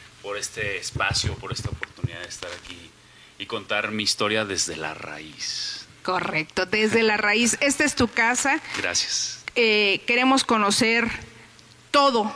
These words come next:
Speaker 2: desde los inicios, quién es Eduardo Barajas, dónde nace, su familia, su historia.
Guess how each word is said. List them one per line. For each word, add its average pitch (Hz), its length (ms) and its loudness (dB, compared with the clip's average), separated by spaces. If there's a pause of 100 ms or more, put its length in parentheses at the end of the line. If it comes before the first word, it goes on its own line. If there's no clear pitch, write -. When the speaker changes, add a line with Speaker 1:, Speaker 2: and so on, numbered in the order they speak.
(120)
Speaker 2:
desde 208 280 2
los 196 240 4
inicios, 208 680 2
quién 220 300 2
es 220 260 2
Eduardo 208 580 4
Barajas, 190 760 2 (600)
dónde 226 340 2
nace, 208 760 0 (280)
su 262 200 2
familia, 208 840 2
su - 140 4
historia. 214 720 2